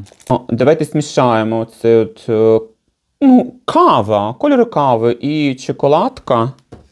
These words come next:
І витягнемо. Витягнемо кутик до скроні. Прекрасно тушується.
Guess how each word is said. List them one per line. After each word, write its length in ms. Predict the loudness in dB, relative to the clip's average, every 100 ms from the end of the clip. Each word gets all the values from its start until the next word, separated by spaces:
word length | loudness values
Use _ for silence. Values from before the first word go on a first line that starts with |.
| -20 _ _ _ _ -20 -20 -20 -20 _ -20 -20 _ 0
І 300 | 2 0 -2 _ _ _ 0
витягнемо. 1080 | 2 4 2 0 -4 -4 -6 -4 -4 -6 -12 _ _ _ _ _ _ _ _ _ _ _ _ _ _ _ _ _ _ _ _ _ -20 _ _ _ _ _
Витягнемо 960 | -4 0 2 2 2 0 0 -2 -2
кутик 760 | -4 -4 -4 0 0 0 -6 -18 _ _ _ _ _ _ _ _ _ _ _ -6
до 640 | -4 0 2 4 4 2 -6 _ _ _ _
скроні. 960 | -10 -4 -2 -2 -2 -2 0 0 -2 -8 _ -20 _ _ _ _ _
Прекрасно 680 | -12 -8 -2 0 -2 -4 -8
тушується. 920 | -8 -10 -4 -2 -2 -6 -10 -8 -8